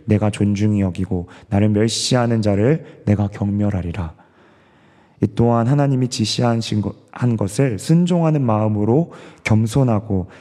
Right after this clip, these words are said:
사랑하는 마음으로, 아, 존중히 여겼기 때문에 그 공로로, 어, 그들이 어떠한 상을 받은 것이 아니라,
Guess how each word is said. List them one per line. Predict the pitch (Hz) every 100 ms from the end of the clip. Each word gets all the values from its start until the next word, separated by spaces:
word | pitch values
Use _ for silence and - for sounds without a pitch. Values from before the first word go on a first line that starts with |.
| -
사랑하는 | - 143 135 131 127
마음으로, | 107 104 113 113 101 95 87 - - _ _ _ _ _ - - - - - - - - - - - _ _
아, | 175 143 131 - - _ _ _ - _ _ _ _ - -
존중히 | 120 117 123 113
여겼기 | 101 104 107 107
때문에 | 113 110 98 92 82 98 _ _ _ _ -
그 | 95
공로로, | 101 98 95 95 117 156 - - _ _ _ _ _ _ _ -
어, | - - - - - _ _ _
그들이 | - 98 98 95
어떠한 | 92 98 95 92
상을 | - 123 120
받은 | 110 95 98
것이 | 95 - 95
아니라, | 85 87 95